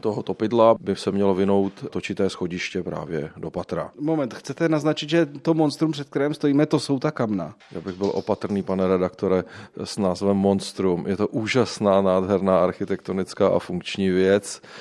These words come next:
Speaker 1: ale samozřejmě toto vše jsou kachlová kamna.
Speaker 2: To bych se nerad dotknul manželů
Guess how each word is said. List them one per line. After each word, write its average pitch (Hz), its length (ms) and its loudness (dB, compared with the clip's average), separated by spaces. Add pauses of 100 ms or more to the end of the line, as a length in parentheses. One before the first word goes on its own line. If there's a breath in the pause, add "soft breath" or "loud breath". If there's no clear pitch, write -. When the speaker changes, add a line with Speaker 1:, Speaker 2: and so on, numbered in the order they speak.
(240 loud breath)
Speaker 1:
ale 95 300 4
samozřejmě 101 600 -2
toto 110 300 -2
vše 95 320 -2
jsou 95 240 -4
kachlová 92 460 2
kamna. 85 360 -4 (120)
Speaker 2:
To 113 100 -4
bych 110 160 -8
se 131 120 -6
nerad 127 360 -2 (100)
dotknul 135 520 -2
manželů 127 680 0